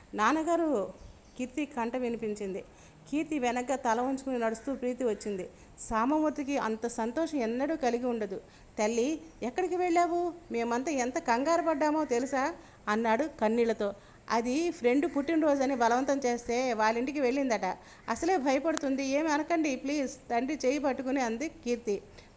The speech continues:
సామమూర్తి కీర్తి తల మీద చేయి వేసి నిమురుతూ, "తల్లి, నువ్వు ఎంత అదృష్టవంతురాలవో తెలుసా? మన ఉదయ్ బ్రతికే ఉన్నాడట.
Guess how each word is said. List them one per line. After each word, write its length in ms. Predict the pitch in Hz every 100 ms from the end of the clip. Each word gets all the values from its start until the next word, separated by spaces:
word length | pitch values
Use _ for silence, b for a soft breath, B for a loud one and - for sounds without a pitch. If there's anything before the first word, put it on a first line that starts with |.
| -
సామమూర్తి 760 | 240 285 320 302 294 294 330 - -
కీర్తి 320 | 294 294 294
తల 260 | 262 226
మీద 160 | 254 277 277 247
చేయి 120 | 247
వేసి 260 | 262 254 247
నిమురుతూ, 480 | 220 214 214 269 233 B B B -
"తల్లి, 440 | 226 240 302 330 - B B
నువ్వు 160 | 254 277
ఎంత 280 | 233 247 285
అదృష్టవంతురాలవో 960 | 240 277 285 302 269 262 240 226 226
తెలుసా? 540 | 226 208 214 214 262 277 B B
మన 160 | 240 247
ఉదయ్ 280 | 233 269 311
బ్రతికే 360 | 233 233 302
ఉన్నాడట. 580 | 311 254 247 226 208 185